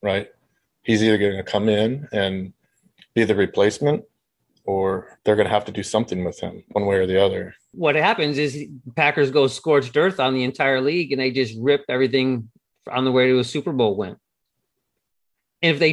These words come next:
Speaker 2: do that, you know he's coming back for that next year. He has
Speaker 1: Okay.
Speaker 2: to run it back after a Super Bowl win. I can't believe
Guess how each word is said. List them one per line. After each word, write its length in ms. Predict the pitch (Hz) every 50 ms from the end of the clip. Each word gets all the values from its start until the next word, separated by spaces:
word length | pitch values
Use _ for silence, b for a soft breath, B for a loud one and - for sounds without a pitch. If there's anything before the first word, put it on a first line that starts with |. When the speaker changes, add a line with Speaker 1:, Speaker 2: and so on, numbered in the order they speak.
| 139 123
Speaker 2:
do 300 | 120 170 240 294 277 202
that, 460 | - 117 98 101 104 113 127 - - _ _ _ _ _ _ _ _ _ _ _ _ _ _ -
you 240 | 143 151 196 202
know 260 | 190 175 180 185 185 165
he's 180 | 175 147 -
coming 300 | - 165 143 143 135 131
back 340 | 123 117 107 104 - _ _
for 100 | - 123
that 160 | 113 110 110
next 320 | 113 104 98 - - - -
year. 200 | 117 - - - _ _ _
He 180 | _ - 180
has 260 | 151 156 170 175 180 -
Speaker 1:
Okay. 80 | -
Speaker 2:
to 80 | 185 165
run 220 | 151 156 151 151
it 140 | 147 135 117
back 300 | 131 127 120 117 120 120
after 300 | 143 123 117 - 131 113
a 60 | 113
Super 300 | 110 - 131 113 123 113
Bowl 260 | 101 104 107 101 104
win. 140 | 101 104 104
I 80 | 120 131
can't 380 | - - 185 180 180 180 160
believe 540 | 156 165 156 156 151 147 143 139 135 120 120